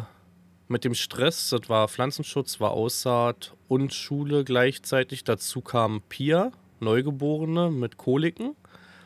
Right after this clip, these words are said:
Und das alles zusammen so in Kombination, das hat mich, äh, so fertig gemacht,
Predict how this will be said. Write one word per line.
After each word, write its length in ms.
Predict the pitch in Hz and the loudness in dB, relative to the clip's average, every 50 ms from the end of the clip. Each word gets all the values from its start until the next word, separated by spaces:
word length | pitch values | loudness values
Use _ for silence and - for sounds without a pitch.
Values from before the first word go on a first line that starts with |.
| - _ _ _ | -20 _ _ _
Und 220 | - 120 104 - 127 | -2 -2 0 2 0
das 160 | 151 - - | 0 0 -2
alles 400 | - 120 127 135 143 143 - - | -2 0 2 2 2 0 0 -2
zusammen 440 | - 123 104 110 123 135 156 165 156 | -2 -2 2 2 2 2 4 2 0
so 240 | 120 113 107 101 | -2 -2 -4 -4
in 140 | 104 101 95 | -4 -6 -8
Kombination, 1160 | - - 120 117 120 120 117 110 104 - - - - 135 139 123 117 131 143 160 156 147 - - | -6 -6 -6 -4 -4 -4 -4 -6 -6 -6 -8 -6 -4 -2 -2 0 -2 -2 -4 -4 -6 -8 -10 -14
das 160 | - - 92 | -16 -16 -12
hat 160 | 107 113 - 120 | -12 -10 -8 -8
mich, 260 | 120 - - - - - | -10 -10 -12 -14 -10 -8
äh, 320 | 113 107 104 107 101 107 - | -6 -6 -4 -4 -4 -6 -6
so 260 | 104 95 90 131 160 | -8 -6 -6 -6 -6
fertig 460 | - - - 123 127 147 170 - - | -6 -6 -4 -4 -4 -4 -8 -12 -10
gemacht, 420 | - 98 92 92 117 160 - - | -10 -8 -6 -6 -6 -6 -8 -12